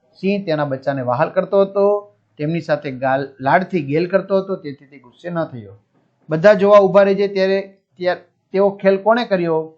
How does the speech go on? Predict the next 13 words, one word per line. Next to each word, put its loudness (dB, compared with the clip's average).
બધા 6
જોવા 4
ઊભા 2
રહી 0
જાય -4
તેવો -4
ખેલ -6
સિંહના -6
ત્રણ -4
બચ્ચામાંથી -6
એક -8
બચ્ચાએ -10
કર્યો. -20